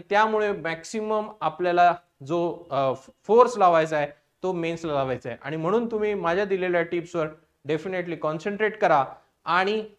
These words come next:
कोणत्याही पद्धतीचं अडचण असेल, तर दिलेल्या नंबरवर तुम्ही कॉल करा आणि ज्ञानज्योती एज्युकेशनमध्ये काउन्सिलरशी तुम्ही बोला.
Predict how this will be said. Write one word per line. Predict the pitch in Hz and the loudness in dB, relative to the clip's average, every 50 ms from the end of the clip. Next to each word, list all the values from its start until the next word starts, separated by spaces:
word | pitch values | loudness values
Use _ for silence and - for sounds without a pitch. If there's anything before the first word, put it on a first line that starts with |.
| _ - | _ -6
कोणत्याही | 170 175 180 175 - 220 226 214 226 254 | -6 -4 -4 -2 0 0 2 2 0 -2
पद्धतीचं | 233 233 214 196 170 190 185 185 180 165 - 196 | -4 -4 -4 -2 -2 -4 -4 -4 -4 -4 -4 -4
अडचण | 156 151 165 170 - 196 190 | -4 -4 -6 -6 -6 -4 -2
असेल, | 190 180 165 180 165 156 156 - _ _ _ _ _ - | -2 -2 0 -2 -2 -4 -4 -8 _ _ _ _ _ -2
तर | 196 202 | -2 0
दिलेल्या | 180 165 170 175 185 190 202 202 | 0 -2 0 0 0 2 2 0
नंबरवर | 196 180 170 170 165 165 160 160 160 156 | 0 -2 -4 -4 -4 -4 -4 -4 -4 -6
तुम्ही | 156 165 147 151 151 | -6 -8 -10 -10 -6
कॉल | 151 - 175 185 196 175 | 2 4 4 4 4 4
करा | 156 156 143 135 135 131 - - - _ _ _ - | 2 0 0 0 0 -2 -4 -10 -20 _ _ _ -6
आणि | 147 151 160 175 196 214 214 - - - _ _ | -4 -4 -2 -2 -4 -4 -6 -10 -16 -20 _ _
ज्ञानज्योती | 117 127 151 170 185 202 202 196 196 180 180 175 | -12 -6 -2 -2 -2 0 0 -2 -2 0 -2 -2
एज्युकेशनमध्ये | 165 160 160 156 160 156 156 - 175 156 151 151 151 147 151 156 | -2 -4 -6 -6 -6 -6 -6 -6 -8 -8 -8 -8 -8 -6 -6 -8
काउन्सिलरशी | 156 156 - 151 151 160 165 - - 208 185 170 160 - - 160 | -6 -4 -4 -2 -2 -2 -4 -6 -6 -4 -2 -2 -2 -4 -8 -12
तुम्ही | - 143 143 143 | -10 -8 -8 -6
बोला. | 139 135 143 147 143 135 123 | -4 -4 -2 0 0 0 0